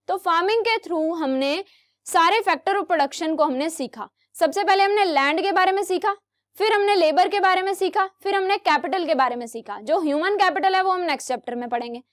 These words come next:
ठीक है। तो यानी कि हमने इन तीनों फैक्टर्स को one by one डिस्कस कर लिया डिटेल में। अब हम बात करते हैं कि कुछ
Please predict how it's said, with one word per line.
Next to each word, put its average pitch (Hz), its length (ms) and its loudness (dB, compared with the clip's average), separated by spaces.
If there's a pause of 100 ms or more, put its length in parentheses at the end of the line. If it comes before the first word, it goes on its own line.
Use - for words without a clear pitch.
(300)
ठीक 392 140 -2
है। 285 100 0 (300)
तो 359 60 0
यानी 359 280 2
कि 392 80 2
हमने 392 260 2
इन 403 120 0
तीनों 381 240 0
फैक्टर्स 370 400 0
को 370 120 0
one 349 200 0
by 370 140 6
one 381 180 0
डिस्कस 339 320 -2
कर 359 180 2
लिया 370 180 2
डिटेल 339 400 -2
में। 381 100 -4 (1200)
अब 415 120 4
हम 453 180 2
बात 339 240 2
करते 330 240 2
हैं 359 100 -2
कि 403 120 2
कुछ 427 220 -2